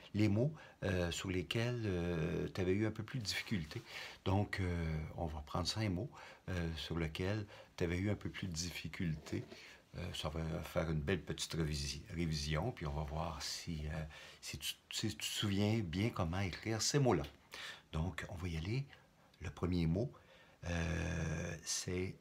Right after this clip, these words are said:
euh, chercher. Le verbe chercher. Donc, c'est un verbe à l'infinitif, en « et », donc, euh,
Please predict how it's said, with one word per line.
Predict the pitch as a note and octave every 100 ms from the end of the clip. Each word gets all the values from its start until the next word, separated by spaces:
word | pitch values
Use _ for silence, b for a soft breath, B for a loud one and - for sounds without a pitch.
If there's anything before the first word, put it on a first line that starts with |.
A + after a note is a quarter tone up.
| -
euh, | - - -
chercher. | - - C#3+ - A#2+ - - - _ -
Le | F#2+
verbe | G#2 B2+ A#2 G2+
chercher. | - - - - - G#2+ -
Donc, | - G#2 G#2+
c'est | F#2+
un | F#2
verbe | G2 G#2+ -
à |
l'infinitif, | G2 F#2 G2+ F#2 - E3 - - B B B B B B -
en « | G#2 G2 - G#2
et », | A#2+ D#3+ -
donc, | E2+ F2+ F#2+ F#2 F#2+
euh, | E2+